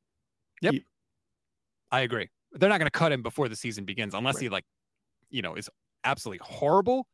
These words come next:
Speaker 1: but I don't think that's gonna happen. But yeah.
Speaker 2: And he wouldn't be the first one. Like, uh, Daniel Carlson's one of the best kickers in the league right now. He got something off, and he was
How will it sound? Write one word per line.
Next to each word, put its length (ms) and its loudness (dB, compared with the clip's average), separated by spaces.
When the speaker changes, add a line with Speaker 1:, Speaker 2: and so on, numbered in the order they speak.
Speaker 1:
but 100 -2
I 80 0
don't 120 -2
think 140 -4
that's 200 0
gonna 180 -4
happen. 300 -4
But 180 -4
yeah. 180 2
Speaker 2:
And 120 4
he 180 8
wouldn't 240 8
be 100 6
the 80 6
first 300 4
one. 140 4
Like, 260 4
uh, 200 6
Daniel 340 6
Carlson's 520 4
one 100 4
of 40 4
the 140 2
best 160 2
kickers 280 2
in 80 -2
the 100 0
league 200 2
right 180 2
now. 240 -6
He 240 6
got 380 6
something 480 4
off, 360 6
and 140 4
he 120 8
was 240 8